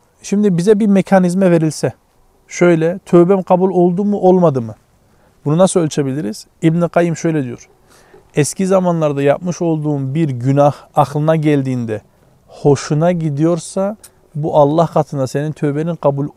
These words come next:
olmamasının işaretidir." Eski zamanlarda yapmış olduğun günahları söylediğinde diyor ki kalbin acımıyorsa, sana zor gelmiyorsa, tam tersi hoşuna gidiyorsa,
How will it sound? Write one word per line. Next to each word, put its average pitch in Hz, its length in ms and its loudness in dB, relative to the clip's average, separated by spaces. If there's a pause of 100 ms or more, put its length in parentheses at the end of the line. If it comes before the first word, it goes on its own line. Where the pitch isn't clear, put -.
olmamasının 151 600 0
işaretidir." 127 680 -10 (520)
Eski 165 320 -2
zamanlarda 143 640 2
yapmış 139 420 0
olduğun 139 360 0
günahları 147 440 2
söylediğinde 135 640 0
diyor 160 140 -2
ki 160 120 0
kalbin 151 360 2
acımıyorsa, 151 720 0 (580)
sana 151 280 2
zor 160 200 4
gelmiyorsa, 160 520 0
tam 190 240 0
tersi 139 380 -4
hoşuna 170 400 0
gidiyorsa, 139 540 -4